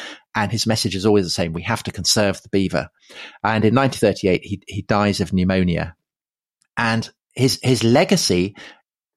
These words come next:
particularly in Canada, is this sense that it's not just about economic self-interest. There is a kind of moral duty to conserve this extraordinary creature. And he's at the head of, you know, what over the course of the twentieth century will become a kind of mounting campaign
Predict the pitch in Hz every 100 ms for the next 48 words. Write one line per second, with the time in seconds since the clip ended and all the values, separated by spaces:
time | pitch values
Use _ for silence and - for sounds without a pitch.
0 | _ _ - - - - 120 101 - 113
1 | 120 117 - - _ _ - 135 - 127
2 | 117 - 113 110 - - 113 - - -
3 | - - _ _ _ _ _ _ - 151
4 | - 165 - 165 147 - 117 110 - -
5 | - 117 107 - - 107 156 160 - 95
6 | - 117 117 120 - 113 104 113 123 127
7 | 123 117 117 113 107 - 90 80 _ _
8 | _ _ - 113 107 104 - 107 101 -
9 | - - - 113 104 95 90 - 92 -
10 | - 78 - - 107 131 120 - 123 -
11 | 113 160 147 110 - 131 113 98 117 -
12 | 107 95 - 107 - 90 - 95 - 90
13 | 98 - - 87 82 - 98 87 - 90
14 | 90 104 98 - 85 92 87 90 87